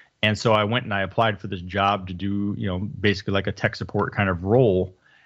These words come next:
And, uh, the, the, the man-, the hiring manager, like, you know, took a chance on me and was like, "All right, you seem to know what you're, you're talking about." So he gave me the job. And there's this whole cascade of things that happened where, like,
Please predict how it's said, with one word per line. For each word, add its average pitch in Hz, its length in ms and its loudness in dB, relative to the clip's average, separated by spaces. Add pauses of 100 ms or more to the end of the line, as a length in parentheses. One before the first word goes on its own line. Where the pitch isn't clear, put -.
(200)
And, 101 760 2
uh, 98 480 2 (140)
the, 107 220 2
the, 104 200 0
the 101 160 2
man-, 101 320 2
the 98 120 2
hiring 98 280 2
manager, 92 320 -2
like, 98 160 0 (280)
you 104 140 -2
know, 101 640 -8 (140)
took - 160 -2
a 95 60 -4
chance 101 280 0
on 98 140 2
me 117 80 0
and 135 60 2
was 123 100 0
like, 117 100 2
"All 143 60 4
right, 127 100 4
you 117 60 -2
seem 113 160 -2
to 107 80 0
know 104 60 2
what 101 160 -2
you're, 104 120 -4
you're 107 120 -6
talking 92 240 0
about." 107 160 2
So 104 100 -2
he 98 40 2
gave 90 180 2
me 95 60 -2
the 95 40 0
job. 131 380 0 (760)
And 110 560 4 (360)
there's 117 240 4
this 113 160 2
whole 170 160 4
cascade 147 500 0
of 101 80 -4
things 156 240 0
that 104 100 -4
happened 101 360 -2
where, 101 180 0
like, 98 300 0